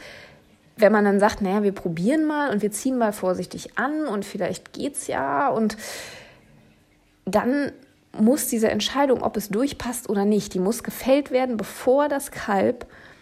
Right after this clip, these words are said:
mit dem Kopf durch das knöcherne Becken der Kuh durch ist.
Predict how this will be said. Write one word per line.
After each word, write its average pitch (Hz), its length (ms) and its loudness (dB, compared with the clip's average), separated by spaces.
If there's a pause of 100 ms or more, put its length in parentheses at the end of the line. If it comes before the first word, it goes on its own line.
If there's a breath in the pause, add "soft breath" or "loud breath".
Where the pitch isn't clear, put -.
(180 loud breath)
mit 196 140 2
dem 190 180 0
Kopf - 440 -2
durch 226 200 2
das - 180 -2
knöcherne 202 440 0
Becken 202 260 0
der 190 100 2
Kuh 208 220 0
durch - 280 0
ist. - 280 -10